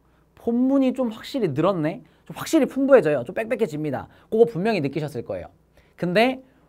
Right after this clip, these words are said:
그 상태에서 고등학교 교과서를 딱 보면 그거의 두 배 정도 돼버려요. 그러니까 양이 확 늘어나는 거예요. 제가 직접 보여드릴게요.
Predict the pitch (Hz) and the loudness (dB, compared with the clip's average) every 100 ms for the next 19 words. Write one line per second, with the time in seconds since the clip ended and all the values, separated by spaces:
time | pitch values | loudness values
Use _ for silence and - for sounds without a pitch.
0 | _ - - 202 269 294 277 277 202 180 | _ -6 4 6 8 6 4 2 2 2
1 | 196 233 254 - - 190 214 262 233 - | 4 2 0 -6 -2 0 2 2 0 0
2 | 233 214 156 175 185 175 170 214 - 143 | -2 -2 2 2 2 0 0 -4 -2 -2
3 | 165 247 285 - - _ _ - 185 190 | 0 2 0 -6 -20 _ _ 0 0 4
4 | 254 208 - 135 147 127 107 95 87 78 | 8 6 6 0 0 0 -8 -10 -14 -16
5 | - - _ _ _ _ _ _ 139 123 | -20 -20 _ _ _ _ _ _ -6 -4
6 | 156 190 165 - - 123 120 107 90 85 | -4 -4 -6 -12 -8 -6 -4 -6 -10 -16
7 | 80 - _ _ _ - 151 151 - 151 | -18 -20 _ _ _ -8 -6 -6 -4 -6
8 | 143 151 110 107 98 | -4 -6 -6 -12 -16